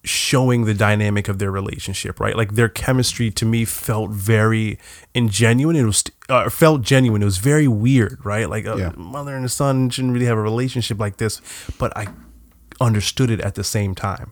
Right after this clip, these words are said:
Speaker 1: right?
Speaker 2: Yeah.
Speaker 1: It felt very real, which is
Speaker 2: Mm.
Speaker 1: why I think her performance really allowed us to better understand him,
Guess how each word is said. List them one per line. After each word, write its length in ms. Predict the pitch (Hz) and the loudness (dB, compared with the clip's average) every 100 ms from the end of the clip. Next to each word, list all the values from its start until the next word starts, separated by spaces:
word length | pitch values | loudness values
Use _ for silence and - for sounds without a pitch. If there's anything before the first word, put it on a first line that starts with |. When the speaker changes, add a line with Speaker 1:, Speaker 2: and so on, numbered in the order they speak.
| - | -4
Speaker 1:
right? 220 | 110 123 | 0 0
Speaker 2:
Yeah. 60 | - - - | -2 -14 -2
Speaker 1:
It 100 | 135 | 0
felt 560 | - - - 135 131 - | 0 -4 0 2 2 0
very 840 | 117 104 98 117 110 110 104 98 - - | -6 -4 2 4 4 2 -2 -6 -10 -8
real, 540 | 101 98 107 101 - - - - | -2 2 2 0 -6 -14 -8 0
which 100 | 123 | 2
is 100 | 117 | 4
Speaker 2:
Mm. 40 | |
Speaker 1:
why 220 | 113 110 107 | 6 6 6
I 80 | 104 | 2
think 320 | 117 104 - - | -2 -4 -8 -4
her 200 | 123 113 | 0 0
performance 680 | 110 - 107 104 98 - - - - _ - | -2 -4 -2 -2 -2 -4 -6 -14 -20 _ -2
really 520 | 120 131 123 120 - 120 113 _ - _ _ _ _ - | 2 4 4 0 -6 -14 -16 _ -20 _ _ _ _ -2
allowed 260 | 117 117 113 | 4 6 6
us 100 | - | 4
to 80 | 107 | 2
better 200 | 110 110 | 4 2
understand 460 | 104 98 107 98 | 2 -2 -2 -2
him, 460 | - - 131 180 | -4 -2 0 -2